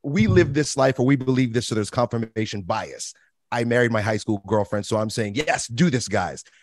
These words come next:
So maybe coming from me, it doesn't make as much sense. But if you just look at it in terms of, "Well, now I get to give up my confirmation bias of seeking vaginal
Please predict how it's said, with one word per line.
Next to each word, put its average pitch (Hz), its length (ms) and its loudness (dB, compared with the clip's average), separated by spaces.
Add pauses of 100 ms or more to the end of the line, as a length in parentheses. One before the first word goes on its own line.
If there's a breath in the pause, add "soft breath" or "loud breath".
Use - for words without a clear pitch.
So - 120 -8
maybe 190 220 4
coming 180 240 -2
from 147 260 -4
me, 143 140 0
it 120 80 -2
doesn't 127 220 -4
make 120 180 -2
as 110 80 -4
much 113 160 -2
sense. 147 400 0 (1040)
But 247 240 4 (460)
if 117 200 -6
you 202 140 4
just 202 180 4
look 190 280 4
at 143 280 6
it 135 200 4
in 139 180 0
terms 135 360 0
of, 127 120 0
"Well, 127 200 4
now 127 200 0
I 170 200 2
get 214 200 0
to 165 100 0
give 135 220 0
up 127 140 2
my 147 180 4
confirmation 131 720 -2
bias 113 440 -2
of 113 140 -4
seeking 120 880 -6 (160)
vaginal 120 800 -2